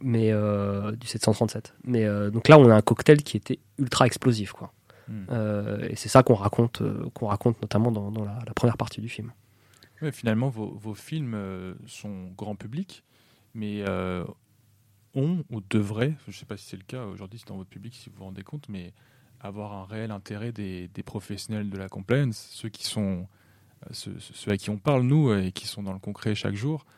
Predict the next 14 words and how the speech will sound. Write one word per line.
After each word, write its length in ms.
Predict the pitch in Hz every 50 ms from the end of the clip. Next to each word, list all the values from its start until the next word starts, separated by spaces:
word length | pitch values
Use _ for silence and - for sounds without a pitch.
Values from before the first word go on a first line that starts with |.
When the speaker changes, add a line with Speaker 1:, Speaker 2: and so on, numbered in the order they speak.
| _ _ _ _ _ _ _ - -
Speaker 2:
euh, 100 | 92 95 -
qui 120 | - - -
peuvent 200 | - 135 131 -
se 140 | - -
retrouver 320 | 107 104 - - - 113 110
dans 140 | 104 101 101
des, 320 | 101 98 95 95 92 92
dans 100 | 92 98
des 120 | 98 101
situations 480 | 92 - - - - 104 95 - - 101
comme 180 | - 104 101 101
ça, 260 | - - 147 151 143
d'audit, 560 | 110 95 92 95 107 117 127 139 139 - -
d'enquête, 540 | 101 92 92 95 - 127 135 143 139 - -